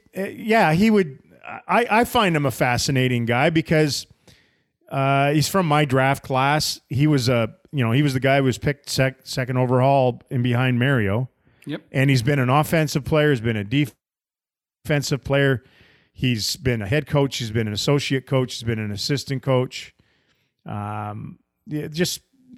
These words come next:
Speaker 1: that, if you're gonna look at guys that have a wealth of experience,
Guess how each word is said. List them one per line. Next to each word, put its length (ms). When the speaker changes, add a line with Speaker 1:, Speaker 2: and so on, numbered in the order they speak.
Speaker 1:
that, 240
if 460
you're 140
gonna 200
look 260
at 140
guys 400
that 140
have 500
a 100
wealth 460
of 180
experience, 840